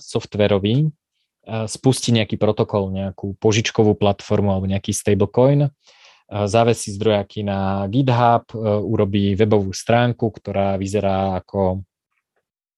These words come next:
osembitová, e, halúz, alebo sú tam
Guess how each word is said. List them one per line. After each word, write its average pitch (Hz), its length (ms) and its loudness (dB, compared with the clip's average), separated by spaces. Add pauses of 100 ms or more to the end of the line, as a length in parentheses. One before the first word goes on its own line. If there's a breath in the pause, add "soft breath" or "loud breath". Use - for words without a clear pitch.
(300)
osembitová, 101 960 2
e, - 640 -20
halúz, 113 720 2
alebo 98 400 -2
sú - 160 -12
tam 98 240 0